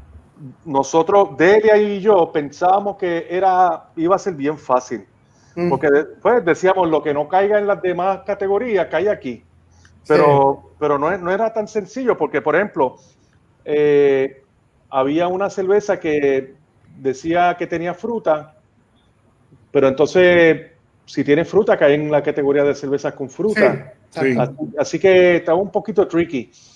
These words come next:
Speaker 1: Anyways, pues, tiene una-, unas características bien peculiares. Eh,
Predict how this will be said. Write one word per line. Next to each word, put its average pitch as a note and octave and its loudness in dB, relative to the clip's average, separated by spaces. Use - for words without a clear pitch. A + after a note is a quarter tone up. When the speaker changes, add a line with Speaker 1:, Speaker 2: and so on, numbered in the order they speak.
Speaker 1:
Anyways, G#3+ 2
pues, G3 2
tiene F3+ 2
una-, E3+ -6
unas F3+ -6
características F3+ -2
bien D#3 -4
peculiares. D#3+ 0
Eh, A#2+ 0